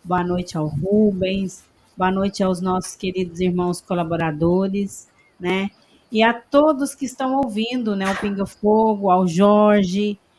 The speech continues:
a Sâmia, a todos. O nosso abraço fraterno.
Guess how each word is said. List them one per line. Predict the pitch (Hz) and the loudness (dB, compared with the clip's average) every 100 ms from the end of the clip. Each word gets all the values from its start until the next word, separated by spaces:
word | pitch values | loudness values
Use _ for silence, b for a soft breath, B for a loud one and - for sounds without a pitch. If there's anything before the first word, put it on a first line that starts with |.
| _ _ | _ _
a | - 196 | -4 -4
Sâmia, | 185 - 220 214 214 208 202 202 202 196 _ _ _ | -4 -2 2 2 2 2 0 0 -2 -6 _ _ _
a | 226 | -4
todos. | 233 - 202 170 147 151 - - | -4 -4 -4 -4 -6 -10 -14 -16
O | - 165 | -10 -8
nosso | 185 190 - | -4 -4 -4
abraço | 202 170 170 151 - | -6 -4 -6 -6 -10
fraterno. | - 190 185 170 151 151 165 | -10 -10 -10 -10 -8 -8 -10